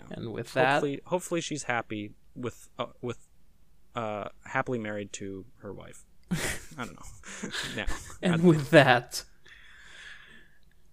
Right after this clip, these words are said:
Speaker 1: I
Speaker 2: What,
Speaker 1: got
Speaker 2: are we
Speaker 1: no-, I
Speaker 2: done?
Speaker 1: got nothing else. Yeah. It's a, it's a good
Speaker 2: Um,
Speaker 1: length. We got a good forty-five. And I
Speaker 2: Yeah,
Speaker 1: talked about all the
Speaker 2: I,
Speaker 1: things
Speaker 2: I've
Speaker 1: I
Speaker 2: got
Speaker 1: wanted to.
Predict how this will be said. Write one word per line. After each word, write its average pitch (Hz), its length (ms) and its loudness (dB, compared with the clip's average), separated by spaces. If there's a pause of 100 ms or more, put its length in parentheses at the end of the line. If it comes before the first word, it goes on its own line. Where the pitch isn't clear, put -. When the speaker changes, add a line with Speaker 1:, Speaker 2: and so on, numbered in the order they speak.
(300)
Speaker 1:
I 147 80 8
Speaker 2:
What, - 60 10
Speaker 1:
got 123 100 12
Speaker 2:
are - 20 4
we 170 80 6
Speaker 1:
no-, 165 100 6
I - 40 6
Speaker 2:
done? 160 60 8
Speaker 1:
got 147 120 8
nothing 123 240 4
else. 113 180 2
Yeah. 196 160 6 (500)
It's 370 140 4
a, 320 60 4
it's 277 120 -2
a 208 240 8
good 311 120 4
Speaker 2:
Um, 285 40 0
Speaker 1:
length. 294 280 0
We 285 80 0
got 285 100 0
a 285 160 -4 (100)
good 294 160 2
forty-five. 285 800 0 (380)
And 180 160 6
I 165 200 2 (100)
Speaker 2:
Yeah, 214 220 6
Speaker 1:
talked 214 160 2
about 214 160 6
all 208 80 8
the 202 80 6
Speaker 2:
I, - 40 -2
Speaker 1:
things 220 140 8
Speaker 2:
I've 226 60 10
Speaker 1:
I 226 40 2
Speaker 2:
got 196 100 10
Speaker 1:
wanted 120 180 4
to. - 180 -6